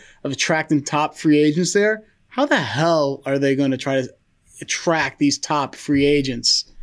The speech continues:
to come to Houston with, when you have players like Andre Johnson,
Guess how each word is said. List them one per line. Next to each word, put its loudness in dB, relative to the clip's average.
to 0
come 0
to 0
Houston 0
with, 2
when 6
you 6
have 2
players 2
like -4
Andre 2
Johnson, 0